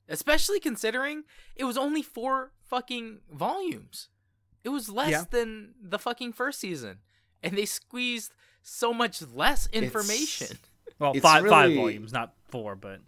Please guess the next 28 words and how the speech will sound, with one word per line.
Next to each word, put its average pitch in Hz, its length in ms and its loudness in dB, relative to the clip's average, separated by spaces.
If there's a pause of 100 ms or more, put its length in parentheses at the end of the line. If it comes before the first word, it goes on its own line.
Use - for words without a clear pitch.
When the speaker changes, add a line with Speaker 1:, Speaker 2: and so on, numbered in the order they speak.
(140)
Speaker 3:
Yeah, 107 300 0
Speaker 1:
Well, 92 80 -12 (100)
Speaker 3:
it's, 104 220 0
it's 98 60 -6
Speaker 1:
whatever. 160 300 -2
Speaker 3:
really 226 220 2
a 131 60 0
shame 117 320 0
Speaker 1:
Still. 117 180 -2
Speaker 3:
because 107 440 -2 (140)
it's, - 220 -16 (1120)
again, 127 300 4
as 185 200 2
an 190 80 0
anime 170 280 2
only, 151 320 0
like, 113 220 -2
I 113 60 -2
got 151 220 4
the 120 80 -2
gist 120 360 -4
of 95 140 -8
most 131 360 -2
of 139 80 -6
the 135 40 -8
things, 151 360 -2
and 104 120 -2
I, 104 80 -4